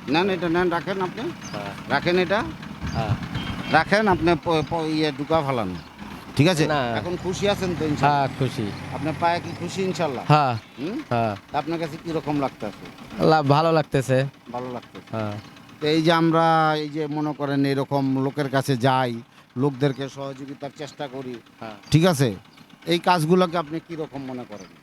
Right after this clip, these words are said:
Speaker 2: আমি তো মনে করি এটা ভালো করেন কাজটা,
Speaker 1: হুম?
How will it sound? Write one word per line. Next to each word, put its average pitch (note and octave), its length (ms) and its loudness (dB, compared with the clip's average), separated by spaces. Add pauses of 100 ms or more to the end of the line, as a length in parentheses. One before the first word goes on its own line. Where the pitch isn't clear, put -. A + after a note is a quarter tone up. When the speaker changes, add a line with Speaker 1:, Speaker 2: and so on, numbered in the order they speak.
(680)
Speaker 2:
আমি C#3+ 220 4
তো D#3 120 2
মনে D3 260 6
করি D3+ 240 2 (180)
এটা C#3+ 200 4 (380)
ভালো C3+ 280 2
করেন G#2 280 -6 (360)
কাজটা, A2 360 -4 (160)
Speaker 1:
হুম? C#3 220 -14